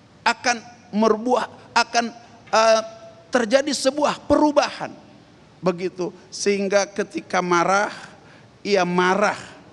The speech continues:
karena makanan yang halal naik kepada mulutnya. Matanya akan merah,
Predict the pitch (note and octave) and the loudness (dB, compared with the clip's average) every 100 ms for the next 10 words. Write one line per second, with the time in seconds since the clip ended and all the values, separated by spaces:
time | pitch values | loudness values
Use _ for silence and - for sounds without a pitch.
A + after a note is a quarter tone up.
0 | - - - - - F#3+ F3+ G3+ F#3+ E3+ | -20 -20 -20 -14 -6 -4 0 2 2 0
1 | - G3 F#3+ F3 D#3+ C#3+ F3+ F#3 F#3 F3 | -2 0 2 2 0 -2 0 2 2 0
2 | - - - G3 G3 E3+ F3 D#3+ D#3+ D#3 | -8 -20 -4 0 2 0 -2 -2 -2 0
3 | D#3 F#3 - - A#2+ - - - - - | 0 0 -4 -12 -14 -16 -20 -20 -20 -8
4 | F#3 F3+ F3+ G3+ G3+ F#3+ F#3 F#3+ F3+ F#3+ | -2 -2 0 -2 -2 -4 -4 -6 0 2
5 | G3 G3+ | 2 2